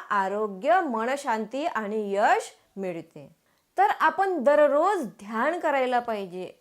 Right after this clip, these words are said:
दररोज दोन तास तरी, ज्यांच्याकडे दोन तास नसतील तर ते दिवसातून एक तास तरी दररोज काही वेळ शांत बसायला पाहिजे. आपल्या श्वासाकडे लक्ष द्यायला पाहिजे, म्हणजेच आनापानसतीचा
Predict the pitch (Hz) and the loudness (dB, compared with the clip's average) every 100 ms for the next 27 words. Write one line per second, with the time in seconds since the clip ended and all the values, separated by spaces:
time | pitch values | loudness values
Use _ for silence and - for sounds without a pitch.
0 | _ _ 185 220 233 247 277 320 285 180 | _ _ -4 0 2 4 4 4 0 -2
1 | 233 240 311 330 311 262 262 - 247 240 | 2 4 4 2 0 0 0 -4 -4 -2
2 | 233 294 - _ - 233 262 277 269 269 | -6 -10 -14 _ -2 0 0 0 0 2
3 | 254 262 254 247 254 254 254 269 277 - | 2 2 0 -2 -4 -4 -4 -4 -6 -6
4 | 247 269 247 226 233 214 214 208 214 254 | -6 -4 -4 -4 -4 -6 -6 -6 -8 -8
5 | 226 - 247 294 - 294 285 - 262 254 | -10 0 0 0 -4 -6 -6 -2 0 0
6 | 302 370 - _ 208 262 285 302 320 370 | -4 -6 -10 _ 2 4 6 6 4 2
7 | 370 285 247 240 254 226 277 294 - 196 | 0 -2 -2 -4 -4 0 0 0 -6 -6
8 | 190 196 240 233 233 220 226 226 214 202 | -6 -6 -6 -4 -4 -2 -4 -4 -6 -4
9 | 220 226 - - - 226 226 254 262 - | -6 -6 -12 -14 -4 -4 0 -2 -2 -4
10 | 214 185 240 262 269 285 330 240 190 190 | -4 -2 0 0 2 2 2 0 -4 -6
11 | - 262 247 220 214 208 208 196 226 240 | -6 -4 -2 -2 -4 -6 -6 -6 -8 -8
12 | 202 202 285 - 190 175 185 180 185 185 | -4 -2 -2 -4 -12 -10 -10 -8 -8 -8
13 | 190 180 190 233 | -12 -10 -8 -4